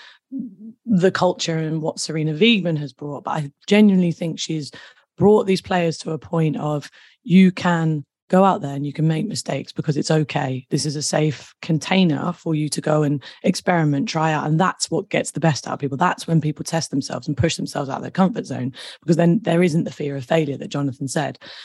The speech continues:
So I think what I, I cannot wait. There's gotta be a documentary about what Sarina has done in this sort of period of transformation at some point, being inside that camp. There probably won't be, 'cause I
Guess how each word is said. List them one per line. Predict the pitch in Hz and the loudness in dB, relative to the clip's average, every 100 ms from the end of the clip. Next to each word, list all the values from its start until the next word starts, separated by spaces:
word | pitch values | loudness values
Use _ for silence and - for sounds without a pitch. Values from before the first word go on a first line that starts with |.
| - | -8
So | - | -2
I | 170 | 2
think | 214 190 | 2 0
what | - 175 190 - - _ - - - - | -2 0 2 2 -2 _ -20 -20 -12 -4
I, | 208 - | -4 -2
I | 196 | -4
cannot | - - 240 202 - | -2 2 2 2 2
wait. | 180 170 156 - | 2 0 -2 0
There's | 175 | -2
gotta | - 214 190 | -2 0 0
be | - 165 | 0 -4
a | |
documentary | 151 - - 156 147 - | -4 -8 -2 0 0 -4
about | 143 139 139 | -4 -2 -2
what | 143 | -2
Sarina | - 147 143 135 | -4 -2 0 0
has | 139 | -2
done | 143 135 131 - | -2 0 0 -2
in | - - | 0 2
this | 135 127 - | 0 -2 -6
sort | - 160 147 | -4 -2 -2
of | - - - - | -8 -20 -10 2
period | 180 165 151 | 4 4 2
of | |
transformation | 147 151 143 - 147 147 143 139 | -2 -4 -6 -2 -2 0 -2 -2
at | 139 | -4
some | - 156 151 | 0 4 4
point, | - 147 127 | 2 0 0
being | 156 151 | 2 2
inside | 160 160 147 143 143 | 4 4 4 0 -4
that | 131 - | -8 -6
camp. | 147 131 127 _ _ | -2 -2 -4 _ _
There | 180 | 0
probably | 233 190 165 | 0 2 2
won't | 147 123 | 2 -2
be, | 139 | -4
'cause | 127 | -4
I | 139 | -8